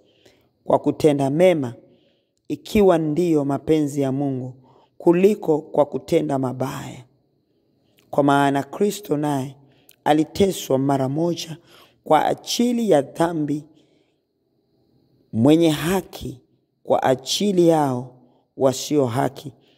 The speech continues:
ili atulete kwa Mungu.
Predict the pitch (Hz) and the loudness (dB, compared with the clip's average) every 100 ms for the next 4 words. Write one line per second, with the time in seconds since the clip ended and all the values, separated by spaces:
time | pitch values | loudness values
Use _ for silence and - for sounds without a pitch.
0 | _ _ _ 180 190 - 151 - 151 156 | _ _ _ 0 0 2 0 0 2 4
1 | 160 160 139 131 - _ _ _ _ 170 | 4 2 -6 -6 -12 _ _ _ _ 2
2 | 165 175 196 196 175 160 156 | 2 0 -4 -4 -6 -4 -6